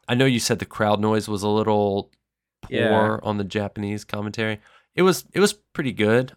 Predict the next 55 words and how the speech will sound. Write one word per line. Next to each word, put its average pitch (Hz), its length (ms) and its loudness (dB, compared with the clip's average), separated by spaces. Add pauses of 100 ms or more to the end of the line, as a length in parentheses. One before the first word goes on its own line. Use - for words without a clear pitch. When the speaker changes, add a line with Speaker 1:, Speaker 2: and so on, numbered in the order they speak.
Speaker 1:
on 104 300 -2
the 98 180 -2
English 101 260 -4
Speaker 2:
I 196 80 4
felt 277 300 2
Speaker 1:
commentary. 107 260 -6 (220)
Speaker 2:
I, 165 160 2 (100)
I - 40 4
feel, 233 240 2
I 202 80 0
feel 233 160 0
like, 202 180 2
I 156 80 0
feel 208 300 -4
weird 156 320 0
that 143 120 2
you 123 100 -2
say 151 220 0
that 139 160 0
it's 127 240 -4
like, 123 220 0
it 127 140 -8
felt 143 160 0
like 135 140 -2
a 120 80 0
New 117 160 -2
Japan 123 280 -4
Strong 117 360 -2
show 110 260 -4
with 104 160 -6
a 110 80 -12
couple 110 400 -10
of 101 80 -8
New 107 100 -8
Japan 107 300 -10
proper 104 260 -6
mixed 92 300 -10
in. 127 100 -2 (280)
I 135 80 2
felt 226 140 4
like 185 140 2
they 147 120 2
did 135 120 -2
Speaker 1:
Yeah. 117 120 4
Speaker 2:
like, 104 160 -2
just 127 260 -6
the, 135 80 0
just 131 340 -6
the 131 80 -2
proper, 127 540 -2
like, 110 220 -6
just 139 260 -6
the 127 80 -2
right 123 200 0
amount 117 380 -2